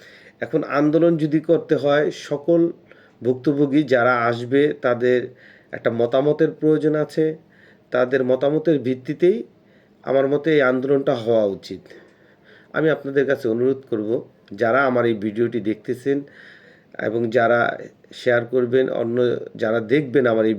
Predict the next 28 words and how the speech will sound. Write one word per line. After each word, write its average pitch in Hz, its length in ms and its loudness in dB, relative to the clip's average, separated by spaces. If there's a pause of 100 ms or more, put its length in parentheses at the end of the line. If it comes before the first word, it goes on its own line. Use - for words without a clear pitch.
ভিডিওটি, 110 380 -2 (720)
আপনারা 156 340 0 (100)
অবশ্যই 147 360 0
আমার 127 140 2 (100)
কমেন্ট 127 300 2
বক্সে 127 300 -2
জানাবেন 113 440 0
যে 107 100 0
আপনারা 120 360 0 (100)
আন্দোলনের 120 480 0 (100)
পক্ষে 131 400 0 (540)
না 127 120 0
বিপক্ষে। 147 580 -2 (480)
যদি 156 220 2
আপনারা 143 380 0
আন্দোলনের 120 520 0
পক্ষে 127 340 -2
হন, 131 260 2 (300)
অবশ্যই 131 440 -2 (380)
এটা 127 260 0 (220)
কমেন্টসে 131 500 0
বলবেন, 123 420 0 (1300)
আর 113 160 0 (100)
যদি 135 180 0
আপনারা 131 320 2
বিপক্ষে 135 520 -4
হন, 160 180 2
সেটাও 151 380 2